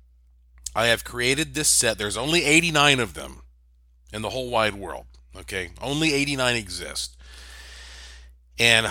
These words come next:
I know you're wondering, "Why eighty-nine?" Well, the, I won't get into that, but there's a reason for it. And also, if you're, if you're new to this podcast and you don't know exactly what Paracymatics is, just go to joshua p warren dot com and you'll find information there that will,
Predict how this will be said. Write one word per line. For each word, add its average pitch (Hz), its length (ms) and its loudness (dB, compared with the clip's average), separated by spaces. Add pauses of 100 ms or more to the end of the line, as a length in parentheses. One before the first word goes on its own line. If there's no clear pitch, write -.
(100)
I 123 140 2
know 131 80 0
you're 139 160 0
wondering, 117 340 -4
"Why 123 180 -2
eighty-nine?" 131 500 -4
Well, 123 100 -4
the, 123 140 -8 (480)
I 113 80 2
won't 143 240 -2
get 143 100 0
into 123 200 -4
that, 110 220 0
but 110 140 -12
there's 123 220 -4
a 120 80 -8
reason 107 340 -6
for 76 280 -12
it. 65 100 -16 (340)
And 127 160 0
also, 151 360 2
if 127 140 -4
you're, 135 140 -6
if 120 140 -8
you're 120 160 -8
new 143 300 -4
to 147 140 -10
this 127 220 -4
podcast 127 720 -2
and 95 160 -14
you 113 100 -14
don't 120 240 -6
know 117 300 -6
exactly 104 460 -6
what 101 240 -8
Paracymatics 101 920 -4
is, 120 300 -6
just - 240 -8
go 110 140 -8
to 104 100 -10
joshua 104 560 -6
p 127 220 -10
warren 113 360 -6
dot 113 260 0
com 87 400 -4
and 95 180 -10
you'll 98 100 -10
find 101 320 -8
information 101 580 -8
there 92 180 -8
that 85 220 -14
will, 92 240 -10